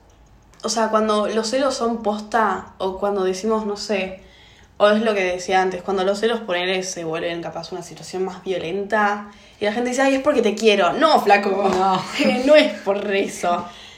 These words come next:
Speaker 1: Entonces, nada, hay que tener mucho
Speaker 2: Sí.
Speaker 1: cuidado con eso, porque, nada, son dos cosas diferentes.
Speaker 2: Sí, sí, sí, totalmente. Eso y todo, la, de la envidia sana.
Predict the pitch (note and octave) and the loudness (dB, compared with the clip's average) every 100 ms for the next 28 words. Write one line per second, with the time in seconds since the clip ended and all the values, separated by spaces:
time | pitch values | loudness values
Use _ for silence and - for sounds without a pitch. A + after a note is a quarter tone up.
0 | - A#3+ C4+ D4+ D4+ C4 A#3 B3+ A3 G3 | -10 -6 -4 -2 -2 -4 -2 2 2 2
1 | E3+ - - _ _ _ - A3+ B3 G#3+ | 0 -4 -12 _ _ _ -4 -2 -2 -2
2 | G3+ G#3 G#3 - - _ _ _ _ G#3 | -2 -4 -8 -18 -20 _ _ _ _ -10
3 | F#3+ G#3 F3+ G3 F#3+ F#3 F3+ F#3 F#3+ - | -8 -6 -6 -4 -2 -2 -4 -8 -8 -4
4 | G#3 G3+ G3 - _ _ _ - G3+ F#3+ | -2 -2 -6 -18 _ _ _ -4 -2 0
5 | F#3 E3+ F#3 F3+ F3+ G3 F#3+ G3 G3+ - | 0 -2 -2 0 0 0 0 0 -2 -8
6 | - F#3 F#3 F3+ F3 - E3+ E3+ E3+ E3+ | -10 -8 -8 -12 -14 -12 -8 -6 -8 -10
7 | D#3 D#3+ - - G3+ F#3 F3 E3 E3+ D#3+ | -12 -12 -16 -10 -6 -4 -6 -10 -14 -14
8 | - - - F3 F3 E3 E3+ E3+ E3+ - | -20 -20 -18 -14 -10 -8 -6 -6 -8 -10
9 | A3 A#3+ C#4+ G#3+ A3+ A3 F3+ E3+ F3 F3+ | -8 -2 0 0 -2 -2 -2 -2 -2 -2
10 | F#3 G#3 A3 A#3+ G#3+ - F#3 E3 E3+ E3 | -2 -2 -2 -2 -4 -6 -6 -6 -6 -6
11 | E3+ | -8